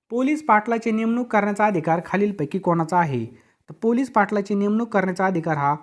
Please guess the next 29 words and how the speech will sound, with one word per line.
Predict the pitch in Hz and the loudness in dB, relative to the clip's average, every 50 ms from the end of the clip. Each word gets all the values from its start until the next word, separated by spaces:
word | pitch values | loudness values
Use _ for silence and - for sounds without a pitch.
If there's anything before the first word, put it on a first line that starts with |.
| - _ | -8 _
उपजिल्हा | 202 202 196 240 226 202 233 226 208 190 175 | -6 -2 0 0 0 0 0 0 4 4 4
अधिकारी, | 175 165 139 - 135 131 | 2 2 -2 -4 -4 -4
ऑप्शन | 131 - 165 180 180 - 214 208 | -2 -2 -2 -2 -2 -4 -6 -4
क्रमांक | 196 190 180 165 165 165 156 170 | -2 0 0 0 0 -2 -4 -4
डी | 165 151 139 | -4 -4 -4
कोणाचा | - 165 160 170 165 160 | -2 -2 -4 -2 -2 -4
आहे? | 147 | -4
उपजिल्हा | 160 - 180 170 - 170 160 170 165 147 139 | -2 -4 -6 -4 -4 -4 -2 -2 -4 -2 -4
अधिकारी. | 135 135 123 127 - 117 107 101 - _ _ _ _ _ _ _ _ _ _ | -4 -6 -6 -6 -8 -10 -10 -12 -14 _ _ _ _ _ _ _ _ _ _
पुढचा | _ 220 226 254 | _ -6 -4 -2
प्रश्न | 247 254 269 262 - | -2 -2 -2 -2 -2
आहे, | 226 214 196 | -4 0 0
the | 233 233 233 - | 0 -2 2 4
problem | 247 254 254 247 277 285 285 277 277 | 4 4 4 4 2 2 4 4 2
of | 269 262 254 | 2 2 2
rupee | 247 247 247 - 180 165 | 0 0 2 2 2 4
हा | 160 175 196 | 4 2 0
ग्रंथ | 190 208 220 220 208 - 196 196 | 0 0 -2 -2 0 -2 -4 -2
खालीलपैकी | - - 196 202 202 196 175 156 156 196 | 0 0 0 0 0 0 -4 -4 -2 -4
कोणी | 190 - 208 196 180 | 2 2 2 2 4
लिहिला? | 160 160 156 131 110 101 - - _ _ _ _ _ _ - | 0 0 0 0 -2 -4 -6 -14 _ _ _ _ _ _ -6
The | 180 180 180 - | -6 -6 0 2
problem | 214 220 226 220 226 247 254 262 - - 160 | 4 4 4 4 2 0 0 -2 -2 -2 -2
of | 165 165 - 185 | -2 0 0 0
rupee | 190 185 - 160 | 0 2 2 0
हा | 151 160 | 2 0
ग्रंथ | 160 160 175 185 190 180 180 | 0 0 0 0 0 -2 -6
कोणी | 170 - 190 190 180 | -2 0 2 4 4
लिहिला? | 180 185 165 147 147 | 4 6 6 4 4